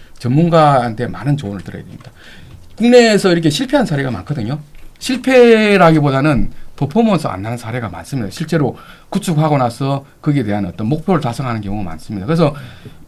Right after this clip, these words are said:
자동화를 해야 됩니다. 말아야 됩니다가 아니라 자동화는 대세인데 어느 수준으로 어떻게 자동화해야 될지는 그건 선택지가 되는 거죠.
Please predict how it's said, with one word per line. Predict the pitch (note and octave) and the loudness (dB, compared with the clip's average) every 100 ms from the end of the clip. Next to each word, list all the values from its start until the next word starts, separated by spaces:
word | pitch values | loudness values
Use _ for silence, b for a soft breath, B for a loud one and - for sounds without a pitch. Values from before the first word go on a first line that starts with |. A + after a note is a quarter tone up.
| - | -14
자동화를 | - A3+ C4+ G3 | -2 2 4 4
해야 | A3+ A#3+ | 4 4
됩니다. | D3+ B2 A2 | 2 0 0
말아야 | C3+ F#3+ C#3 | 2 2 0
됩니다가 | A2+ A2 G2 F2 | -2 -2 -4 -6
아니라 | F#2 G2 C#3+ G2 - | -8 -4 -4 -4 -6
자동화는 | D#3 F#3 G3+ D3+ D3+ D3+ D3 - - | -2 0 2 2 2 0 -6 -12 -10
대세인데 | G2 E3 C#3+ E3 A#2+ F2+ B B C3+ | -4 -2 0 2 0 -4 B B 2
어느 | D3+ A3+ | 4 4
수준으로 | A#3 G3+ G3+ D#3+ B2 | 0 -2 0 0 -2
어떻게 | G2+ F3+ F3+ | -2 0 0
자동화해야 | C#3 C3 B2 B2+ G#2 | 0 -2 -2 -2 -4
될지는 | E2+ - A#2 A2 | -8 -6 -4 -4
그건 | G2+ B2 | -6 -6
선택지가 | - G#2+ D#3 - G2 | -4 -2 -2 -4 -8
되는 | E2 E2+ | -8 -10
거죠. | - | -14